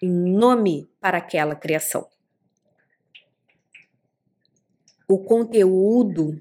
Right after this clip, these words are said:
dos seus projetos, o nome que você dá a eles, o ato de admitir, de validar e de começar a trazer os seus projetos à vida, para a vida, conta muito mais por si só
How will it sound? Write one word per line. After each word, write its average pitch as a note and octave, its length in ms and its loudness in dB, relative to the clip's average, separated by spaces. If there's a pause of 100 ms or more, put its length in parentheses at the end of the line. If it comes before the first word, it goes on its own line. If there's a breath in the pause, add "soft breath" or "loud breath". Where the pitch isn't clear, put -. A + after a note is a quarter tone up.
dos E3 260 -4
seus E3 240 0
projetos, C#3+ 960 -6 (1500)
o G3+ 120 2
nome G3 880 2
que G3+ 140 2
você F#3 380 0
dá D#3 400 -2
a E3 180 -2
eles, D3 640 -4
o F3 240 2
ato F#3+ 640 0
de F#3 140 2
admitir, G3 1080 0
de F3 140 -4
validar E3+ 880 -2
e F#3 100 -2
de F3 120 -4
começar G3 760 -2
a - 20 -8
trazer G3 480 -4
os F3 200 -6
seus G3 280 -4
projetos E3 680 -4
à F3 120 0
vida, F3 680 -4 (340 loud breath)
para G#3 400 0
a F3 180 -6
vida, E3 600 -4
conta C4+ 480 0
muito C4 580 0
mais D#4 480 0
por - 220 -6
si - 180 -4
só G3+ 600 -2